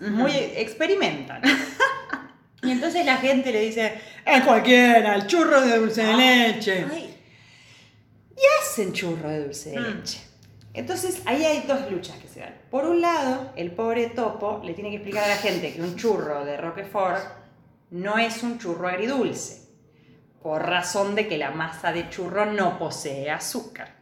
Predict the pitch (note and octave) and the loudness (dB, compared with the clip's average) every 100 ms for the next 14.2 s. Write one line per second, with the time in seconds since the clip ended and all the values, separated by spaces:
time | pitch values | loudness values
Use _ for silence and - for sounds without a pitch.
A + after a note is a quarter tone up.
0 | _ - F3 D#3+ E3+ F3+ F3+ G#3 A3 A#3 | _ -8 -4 -4 -2 -4 -4 0 2 4
1 | A#3 A3 - C#3 C3 A#2+ - - - F#3+ | 2 -2 -8 -8 -10 -12 -16 -18 -12 -6
2 | F3+ F3 D#3 C3+ - D3 E3 A#3 - F#3 | -6 -6 -10 -10 -10 -8 -8 -6 -4 -2
3 | E3+ A#2 A2+ - _ - F3+ F#3+ F#3+ F3 | -4 -6 -12 -18 _ -12 -4 -2 -2 -2
4 | D#3+ D#3 A3 D#3+ C3+ D#3+ G#3 C#4 - D#4 | -2 2 2 2 -6 -6 -4 -6 -6 -8
5 | - D#4 C4+ A#3 F#3 D3+ C3 A#2+ - F3 | -8 -10 -10 -8 -8 -10 -12 -12 -10 -6
6 | F#3+ G3 F#3+ F#3+ E3+ F3+ E3 D#3 D#3 - | -4 -4 -2 0 0 0 -2 -2 -8 -12
7 | C4+ D4+ D#4+ E4+ F4+ F#4 E4+ - E4 D#4+ | -6 -4 -4 -2 -4 -4 -6 -4 -4 -6
8 | - A3 D4+ D4+ D#4 G3 F3 E3 E3 B3 | -8 2 4 6 4 0 -6 -8 -6 -4
9 | G3 D#3 - F3 F#3+ A3+ A#3+ A3+ A#3+ - | -4 -6 -8 -8 -6 -8 -4 -4 -4 -8
10 | - - E3+ F3 G3 G3 A3 A3 A3 B3 | -20 -10 -8 -6 -6 -4 -4 -2 -2 -4
11 | E3 - B2 D3 - F#3 G3+ G3+ G#3 G#3+ | -8 -12 -10 -8 -6 -6 -6 -6 -2 0
12 | G#3+ G#3+ A3+ A#3+ G3 - G3 - F3+ F#3+ | 0 -2 -4 -4 -6 -6 -8 -6 -8 -8
13 | - D#3 E3 G3+ - D3+ E3 F#3+ B3+ B3 | -10 -8 -4 -4 -4 -6 -4 -2 2 2
14 | D3 | 0